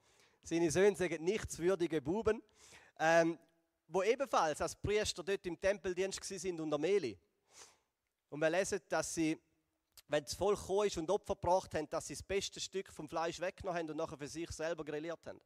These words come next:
Sie einfach profitiert haben von dem, was die anderen Menschen gebracht haben und sich da weggenommen haben, was ihnen gerade gepasst hat.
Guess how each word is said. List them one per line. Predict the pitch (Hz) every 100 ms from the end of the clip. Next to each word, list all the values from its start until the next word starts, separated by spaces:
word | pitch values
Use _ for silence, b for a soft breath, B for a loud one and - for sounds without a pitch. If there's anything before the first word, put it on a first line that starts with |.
| _ _ _ _ _ _ _ _ _ _ _ _
Sie | - 160
einfach | 175 160
profitiert | 170 151 151 165 196 -
haben | 175
von | - 156
dem, | 170
was | 165
die | 160
anderen | 175 170 156
Menschen | 165 190 170
gebracht | 170 170 -
haben | 165 139
und | -
sich | 151
da | - 147
weggenommen | 156 175 170 156
haben, | 139
was | 165
ihnen | 156
gerade | 151
gepasst | - 165 -
hat. | 151